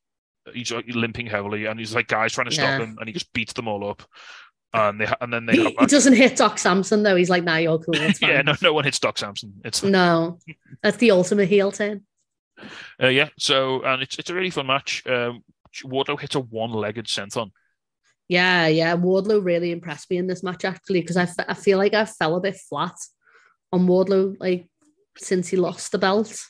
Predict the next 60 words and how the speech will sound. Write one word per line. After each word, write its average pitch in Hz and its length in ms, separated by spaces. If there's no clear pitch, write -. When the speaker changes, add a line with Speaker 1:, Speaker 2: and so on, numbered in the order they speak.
Speaker 1:
He's 139 180
kind 151 200
of 151 60
not 147 80
had 147 100
much, 143 240
much - 200
to 131 80
do, 110 260
has 107 160
he? 120 140
'Cause 117 100
he's 113 140
sort 120 160
of 110 80
been, 185 80
like, 175 140
Speaker 2:
No. 175 40
Speaker 1:
sort - 120
of - 40
just 117 240
there. 98 320
Yeah, 110 260
but 120 200
this, 147 200
I 160 60
Speaker 2:
Yeah. 147 40
Speaker 1:
think 160 140
this 147 140
is 151 60
a 143 40
good 120 160
way 123 80
of 107 100
really, 107 260
like, 113 140
heating - 240
him 110 80
back 104 140
up, 110 240
and, 120 80
like, - 240
the - 80
crowd 120 300
are - 20
really 113 240
behind 107 300
him 123 240
'cause 110 160
he, 104 80
he, 107 80
he 110 160
Speaker 2:
Mm-hmm. 175 240
Speaker 1:
had 104 80
this, 104 100
like, 110 140
big 104 160
injury 98 260
to 113 140
overcome. 120 360